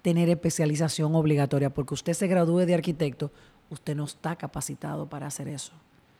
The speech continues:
O sea, fíjate que yo empecé con the basics, o sea, yo empecé pinito, cositas,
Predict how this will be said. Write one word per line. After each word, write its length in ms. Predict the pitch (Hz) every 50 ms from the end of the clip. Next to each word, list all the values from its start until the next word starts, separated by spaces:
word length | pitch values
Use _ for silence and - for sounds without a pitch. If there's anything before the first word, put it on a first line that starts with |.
| _ _ _ _ _ _ _ _ _
O 40 |
sea, 500 | - - 151 143 143 139 139 139 139 139 135
fíjate 300 | - 160 165 165 190 170
que 60 | 170 170 160
yo 140 | 147 165 170
empecé 360 | 160 185 175 - - 180 175
con 320 | - - 180 175 185 180 - _ _ _
the 60 | 170
basics, 540 | 160 151 185 185 160 - - 131 - - -
o 40 | 135
sea, 120 | 139 151
yo 80 | 139 156
empecé 480 | 160 156 185 175 - 190 190 196 190 - - - - - _ _ _ _ _
pinito, 580 | - 202 185 185 196 196 165 - 156 135 131 - - _ _ _ _ _ _ _
cositas, 920 | - 202 185 - - - 202 190 - - - 113 - - - - - -